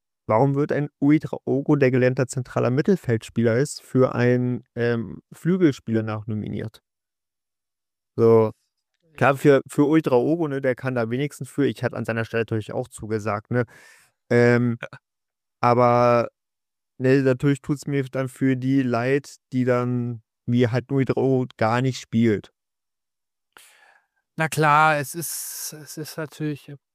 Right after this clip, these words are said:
Speaker 2: ich meine, das hatten wir natürlich bei früheren Weltmeisterschaften auch schon, dass du natürlich auch nur Kaderspieler hast, die dann gar keine Rolle spielen. Aber klar, Uedraogo ist natürlich auch so einer, der mit seinem,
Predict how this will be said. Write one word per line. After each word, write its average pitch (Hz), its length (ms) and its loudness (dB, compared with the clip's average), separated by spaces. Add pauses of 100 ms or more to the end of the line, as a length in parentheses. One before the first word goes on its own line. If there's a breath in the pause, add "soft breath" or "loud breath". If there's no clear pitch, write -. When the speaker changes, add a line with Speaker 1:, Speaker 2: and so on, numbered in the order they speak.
(120)
Speaker 2:
ich 147 120 -2
meine, 175 220 4
das 165 160 2
hatten 180 140 0
wir 175 60 2
natürlich 165 240 -2
bei 156 160 2
früheren 165 380 0
Weltmeisterschaften 156 720 -4
auch 156 180 0
schon, 160 260 -2
dass 151 160 -4
du 156 60 -2
natürlich 143 280 -6
auch 135 120 0 (100)
nur 147 160 2
Kaderspieler 160 720 2
hast, 156 380 -2 (580 soft breath)
die 147 80 -4
dann 143 180 0
gar 143 120 0
keine 147 260 -4
Rolle 143 320 -2
spielen. 170 300 -4
Aber 160 120 -4
klar, 185 240 0
Uedraogo 185 500 -2
ist 190 100 -12
natürlich 185 280 -2
auch 196 140 -2
so 185 120 -4
einer, 156 300 0
der 151 160 -2
mit 156 140 -2
seinem, 151 480 -2